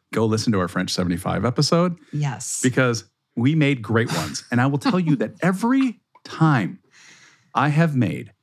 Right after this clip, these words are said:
Speaker 1: a French seventy-five for somebody, they say two things to me. One, "Wow, that's a delicious cocktail." And two, "I didn't know I could like gin."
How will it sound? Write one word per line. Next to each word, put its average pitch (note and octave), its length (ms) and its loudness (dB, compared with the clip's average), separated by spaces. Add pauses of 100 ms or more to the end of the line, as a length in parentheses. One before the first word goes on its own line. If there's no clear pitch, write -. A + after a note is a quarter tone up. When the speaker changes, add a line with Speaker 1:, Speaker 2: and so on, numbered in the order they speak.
(200)
Speaker 1:
a F2+ 80 0
French - 360 -2
seventy-five C#3 640 -2
for F#2+ 80 -8
somebody, D2+ 520 -6 (260)
they F2+ 80 2
say E2+ 180 0
two B2 220 0
things F2 300 -2
to - 80 -6
me. - 180 -10 (800)
One, E3 500 2 (640)
"Wow, A#2+ 300 2
that's C#3 180 -2
a B2+ 40 -4
delicious G#2 360 -6
cocktail." D#2+ 540 -4 (720)
And F2+ 240 2
two, E3+ 400 2 (460)
"I G2 80 -4
didn't A2 300 2
know G2+ 160 2
I G2 60 0
could G2+ 180 -4
like E2+ 200 -6
gin." - 340 -8